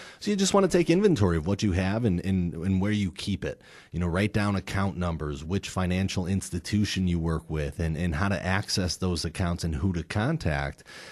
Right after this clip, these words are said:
And be sure to also include a list of bills that need to be paid every, every month and how to pay them. And remember to include information on your mortgage and insurance policies.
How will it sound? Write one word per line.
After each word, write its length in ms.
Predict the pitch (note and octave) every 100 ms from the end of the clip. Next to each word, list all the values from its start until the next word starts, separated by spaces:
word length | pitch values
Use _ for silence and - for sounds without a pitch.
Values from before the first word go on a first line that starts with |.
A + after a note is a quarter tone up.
| -
And 160 | A2+ B2
be 120 | D3+
sure 260 | - F3+ D#3
to 140 | A#2
also 380 | G#2+ C3 - A#2+
include 340 | G2+ A#2 A#2
a 20 |
list 260 | G2+ G#2+ -
of 160 | D#2+ -
bills 360 | A#2+ B2+ G#2+
that 160 | A2+ A2+
need 180 | B2 A2+
to 80 |
be 180 | G2 A#2
paid 300 | A2 A#2 A#2+
every, 400 | A#2 A2 A#2 A2
every 240 | A2+ A#2 A2
month 400 | A2+ A2+ A2+ F#2
and 140 | E2+
how 240 | D2+ G#2
to 120 | A2 F#2
pay 280 | G2+ A2
them. 340 | G#2+ A2 A2 G#2+
And 160 | D2+ - - - - - G2
remember 300 | G#2+ A2+ G#2+
to 160 | G#2+
include 320 | G2+ - A2
information 560 | G#2+ G#2 F#2+ F#2+ G2+ G2+
on 100 | F#2
your 140 | E2+
mortgage 640 | E2 F#2+ A#2+ A2 A2+ A2+ F2+
and 120 | E2
insurance 640 | D#2 D2+ - A#2+ A#2 A2+ -
policies. 680 | A2 A2 G#2+ - A2 G#2